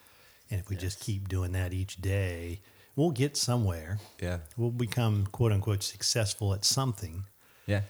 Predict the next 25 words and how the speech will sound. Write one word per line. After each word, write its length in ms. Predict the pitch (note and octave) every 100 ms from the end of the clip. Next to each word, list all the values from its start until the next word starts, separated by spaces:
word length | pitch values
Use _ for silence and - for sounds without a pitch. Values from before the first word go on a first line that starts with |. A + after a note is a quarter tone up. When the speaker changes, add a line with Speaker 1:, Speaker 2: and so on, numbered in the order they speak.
| -
Speaker 1:
But 100 | A#2
it 60 | G2+
might 180 | A2 A2+
not 220 | G#2 G2
be 160 | G2
the, 260 | F2 F2 E2 -
the 140 | A2+
big 260 | F#2 A2+ -
picture 560 | A2 G2+ G2+ F#2 F2 -
kind 180 | - F#2+
of 80 | F2
bucket 300 | G#2+ G#2 F#2+
list 280 | F2+ - F2
idea. 400 | E2 E2 E2 D#2 E2+
You 100 | G2
know, 100 | E2
it's 140 | -
like 140 | F#2+
for 100 | F2+
Speaker 3:
Mm-hmm. 80 | F#2+
Speaker 1:
me, 220 | A2+ G#2
I 80 | F#2+
would 120 | G2 F2+
love 280 | E2+ F2
to, 180 | - E2+